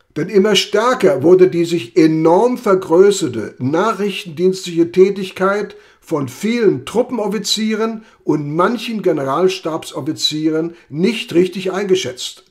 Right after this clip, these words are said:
Denn wenn auch die Generalstabsoffiziere, die in der Abwehr arbeiteten, eine generalstabsmäßige Schulung hatten,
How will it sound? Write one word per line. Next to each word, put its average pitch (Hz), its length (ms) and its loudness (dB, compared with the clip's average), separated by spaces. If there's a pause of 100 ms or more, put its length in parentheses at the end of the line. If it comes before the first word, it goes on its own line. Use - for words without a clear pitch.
(120)
Denn 156 320 2 (380)
wenn 185 360 2
auch 160 220 -2
die 131 200 -6
Generalstabsoffiziere, 160 1700 -4 (280)
die 185 120 0
in 160 280 0
der 131 360 0
Abwehr 214 420 -2
arbeiteten, 123 680 -6 (260)
eine 135 240 -2
generalstabsmäßige 151 1400 -2
Schulung 240 440 2
hatten, 98 320 -12